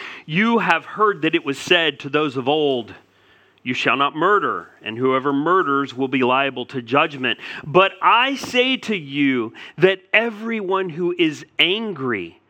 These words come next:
with his brother will be liable to judgment. Whoever insults his brother will be liable to the council. And whoever says, 'You fool,'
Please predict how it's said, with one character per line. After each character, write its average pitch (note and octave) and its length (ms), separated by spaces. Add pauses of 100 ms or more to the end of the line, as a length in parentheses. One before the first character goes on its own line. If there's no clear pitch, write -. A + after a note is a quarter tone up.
(160)
with C#3+ 200
his D3 200
brother B2 640 (460)
will D3+ 100
be D3+ 160
liable D#3 640
to C#3+ 160
judgment. B2 560 (220)
Whoever A#3 440
insults A#3+ 720
his F3 200
brother A#2 440 (260)
will G3+ 140
be F#3 120
liable F#3 600 (240)
to G3 120
the D#3+ 80
council. G3 720 (220)
And G3+ 200
whoever A#3+ 540
says, A3 420
'You F#3 300
fool,' D3 760